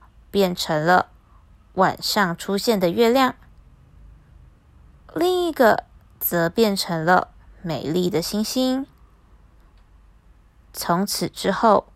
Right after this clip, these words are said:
部落的人们不再受炎热的天气所苦，他们有了凉爽的白天，并且有足够的水源。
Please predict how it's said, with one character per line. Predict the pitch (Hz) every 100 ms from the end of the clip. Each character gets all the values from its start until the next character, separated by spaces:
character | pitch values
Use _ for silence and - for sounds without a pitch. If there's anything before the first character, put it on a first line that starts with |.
| - _ _ _ _ - _ - _
部 | 202 196
落 | 196 190
的 | 180 160
人 | 156 160
们 | 185 180 - - - - -
不 | 175
再 | 170 175
受 | 170 190 170 -
炎 | 175 170 175 185
热 | 226
的 | 196 170
天 | - 220
气 | 226 - 233 - - - _ -
所 | - - 185
苦， | - - - _ - _ _ _ _ _ _ _ _ _ _ _
他 | - 339
们 | 359 330
有 | 254 202
了 | 196 196 - _ _ _
凉 | - 185 180 247
爽 | - 165 165
的 | 165
白 | - 160
天， | 185 240 254 277 _ _ _ _ _ _ _ _ _ _ - - - - - - -
并 | 370
且 | 330 240 196
有 | 180 160 - -
足 | - 175
够 | 170 226
的 | 202
水 | - 175 156
源。 | 147 147 160 247